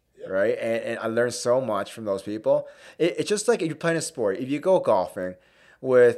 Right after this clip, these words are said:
Speaker 2: uh, guys that are way better than you, you try way harder.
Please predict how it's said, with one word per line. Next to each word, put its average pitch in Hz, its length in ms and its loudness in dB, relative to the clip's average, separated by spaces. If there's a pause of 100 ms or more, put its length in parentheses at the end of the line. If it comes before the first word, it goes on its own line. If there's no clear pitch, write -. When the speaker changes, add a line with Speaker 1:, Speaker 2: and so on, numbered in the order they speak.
(120)
Speaker 2:
uh, 117 140 0 (300)
guys 127 320 2
that 131 60 4
are 120 40 6
way 120 160 8
better 113 240 4
than 135 80 0
you, 151 80 -2
you 156 140 -6
try 110 340 -2
way 92 220 -2
harder. 78 340 -6